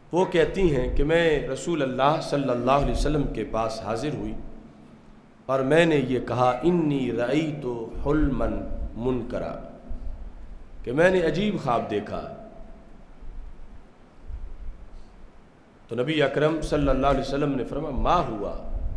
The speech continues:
کیا خواب ہے؟" قالت، "انہ شدید"، کہا، "وہ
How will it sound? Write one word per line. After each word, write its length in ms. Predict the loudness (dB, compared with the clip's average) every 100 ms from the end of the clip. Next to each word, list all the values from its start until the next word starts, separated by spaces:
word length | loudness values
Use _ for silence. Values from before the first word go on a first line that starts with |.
| 0
کیا 200 | 4 4 2
خواب 280 | 0 -2 -2
ہے؟" 400 | -6 -8 -10 -10 -6 -8 -8 -12 -14 -12 -8 -2
قالت، 680 | 2 2 2 -2 -6 -8 -6 -4 -6 -8 -8 -8 -2 -2
"انہ 500 | 0 0 0 0 -2
شدید"، 560 | -2 -2 -2 -2 -2 -2 -2 -4 -6 -8 -8 -12 -12 -16 -18 -20 -20 -20 -20 -20 -12 -4 -4 -2
کہا، 180 | -2 0
"وہ 120 | 0